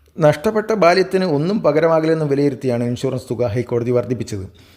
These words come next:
മൂവാറ്റുപുഴ കാരിക്കൽ ജ്യോതിസ് രാജിനാണ് നഷ്ടപരിഹാരം അനുവദിച്ചിരിക്കുന്നത്. മോട്ടോർ ആക്സിഡന്റ് ക്ലെയിംസ് ട്രിബ്യൂണൽ നാൽപത്തിനാല് പോയിന്റ്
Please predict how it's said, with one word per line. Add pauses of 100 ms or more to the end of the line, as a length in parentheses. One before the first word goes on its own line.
(180)
മൂവാറ്റുപുഴ
കാരിക്കൽ
ജ്യോതിസ്
രാജിനാണ് (340)
നഷ്ടപരിഹാരം
അനുവദിച്ചിരിക്കുന്നത്. (880)
മോട്ടോർ
ആക്സിഡന്റ്
ക്ലെയിംസ്
ട്രിബ്യൂണൽ (380)
നാൽപത്തിനാല്
പോയിന്റ്